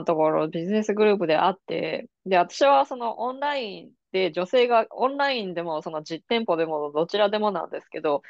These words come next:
女性が経営しているその本屋って全然ないよねっていうところ、そこで私は、「あ、こんなことやってる人いるんだね」っ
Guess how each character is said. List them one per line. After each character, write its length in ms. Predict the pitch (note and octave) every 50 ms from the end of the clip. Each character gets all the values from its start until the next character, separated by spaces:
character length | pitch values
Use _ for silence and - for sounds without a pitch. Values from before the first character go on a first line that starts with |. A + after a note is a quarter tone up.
| - - - - _
女 120 | - F#3 G3
性 200 | - D#4 D#4 D4+
が 140 | D4 D4 D4
経 120 | - C#4+
営 240 | C#4+ C#4 C#4 C4+ C#4
し 100 | - -
て 160 | - C4+ B3+
い 40 | B3
る 300 | A#3+ A#3 A3+ A3 G#3+ A3+
そ 100 | - A3
の 100 | G3+ G3+
本 240 | - A#3+ A#3 A#3 A3+
屋 120 | F#3 E3+
っ 60 | E3
て 140 | - - D#3
全 240 | D3 F3 F3+ A3 A#3+
然 200 | C#4 C4 B3 B3
な 160 | B3 B3+ B3+
い 60 | A#3
よ 100 | G3+ F3
ね 180 | E3 D#3+ D#3 E3
っ 20 | - _ -
て 80 | - D#3
い 80 | D3+
う 80 | D3+ D3+
と 120 | - D#3
こ 100 | - D#3+ D3+
ろ、 220 | D#3 G3+ B3 _ _ _ _ - - - - - - - _ _ _ -
そ 100 | - A3+
こ 540 | A3+ - C4 B3+ B3+ B3+ B3 B3 B3 B3 A#3+
で 240 | A#3 B3+ B3+ A#3+ G3+
私 260 | F#3 F#3+ A3 G#3+ -
は、 200 | G#3+ F#3+ F#3+ - - _ _ -
「あ、 140 | G#3+ A3 G#3
こ 180 | - - G#3+
ん 60 | A3
な 80 | A#3+ A#3
こ 100 | A3+ A3
と 80 | A3+ E3
や 100 | D#3+ E3
っ 40 |
て 100 | E3+ -
る 100 | F3 F3+
人 160 | F#3 - - F3+
い 60 | E3+
る 140 | F3 F#3 F3+
ん 20 |
だ 100 | E3+ D#3
ね」 140 | D#3+ F3
っ 20 | F3